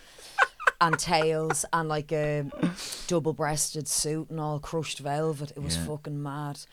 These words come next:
Speaker 1: And the bride had, like, a crown of thorns, a literal crown of thorns on her head, and the two of us were sitting there going,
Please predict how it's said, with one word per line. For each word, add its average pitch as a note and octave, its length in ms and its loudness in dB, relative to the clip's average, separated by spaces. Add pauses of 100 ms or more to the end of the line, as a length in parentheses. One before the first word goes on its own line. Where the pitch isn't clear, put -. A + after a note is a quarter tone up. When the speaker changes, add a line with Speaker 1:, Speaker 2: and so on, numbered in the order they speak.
(340)
Speaker 1:
And D3+ 160 -2
the D3 60 -4
bride D#3 520 -4
had, D3 240 -4
like, D3+ 260 -4
a D3+ 80 -4
crown D#3 480 -6
of D3 80 -4
thorns, D#3 600 -4
a D#3+ 60 -2
literal D3+ 560 0
crown D3+ 340 -2
of C#3+ 80 -6
thorns D3 440 -4
on C3+ 100 -8
her C3+ 120 -8
head, D3 280 -4
and C#3+ 140 -6
the C#3+ 40 -8
two D3+ 260 -6
of C#3 120 -8
us C#3+ 140 -10
were C#3 100 -12
sitting - 300 -10
there C#3+ 200 -10
going, C#3 320 -10